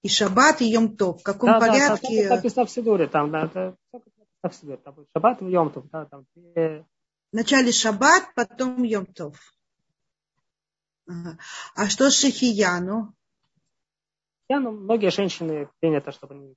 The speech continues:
Speaker 2: говорили во время зажигания свечей. Тогда они могут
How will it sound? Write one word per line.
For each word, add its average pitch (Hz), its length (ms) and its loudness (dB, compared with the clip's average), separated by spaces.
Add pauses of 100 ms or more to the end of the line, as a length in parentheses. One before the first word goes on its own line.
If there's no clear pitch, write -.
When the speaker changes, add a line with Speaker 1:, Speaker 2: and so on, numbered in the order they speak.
Speaker 2:
говорили 135 260 -4
во 127 100 -14
время 127 260 -20
зажигания 123 560 -4
свечей. 208 580 -20 (1120)
Тогда 165 260 -4
они 180 100 0
могут 175 200 -2